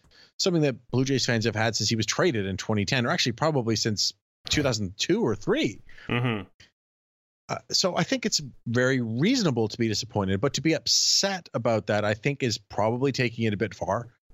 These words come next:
Speaker 1: because in the end, it's meaningless and it really doesn't do anything to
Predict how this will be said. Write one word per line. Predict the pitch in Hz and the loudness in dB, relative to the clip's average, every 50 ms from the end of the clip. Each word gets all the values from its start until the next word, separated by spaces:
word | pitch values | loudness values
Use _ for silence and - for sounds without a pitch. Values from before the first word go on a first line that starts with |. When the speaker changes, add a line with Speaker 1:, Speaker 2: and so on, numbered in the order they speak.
| - - | -8 -4
Speaker 1:
because | - 110 117 107 101 95 - - - - - _ _ _ _ _ _ _ - | -2 0 2 0 0 0 0 -2 -4 -4 -8 _ _ _ _ _ _ _ -2
in | 123 113 | 0 2
the | 113 104 | 2 4
end, | 104 117 127 123 | 4 2 2 2
it's | 113 - - | 2 0 -2
meaningless | - 104 110 120 131 147 160 151 - | 0 0 2 2 2 2 2 2 0
and | 117 | 0
it | 117 | -2
really | 110 123 123 117 | 0 0 2 2
doesn't | 113 107 101 101 104 87 - _ - | 2 0 0 0 -4 -6 -6 _ -2
do | 107 110 123 139 | 0 2 2 2
anything | 143 127 104 92 - 95 95 90 | 2 0 -2 -2 -2 -2 -2 0
to | - 101 98 95 | 0 0 0 -2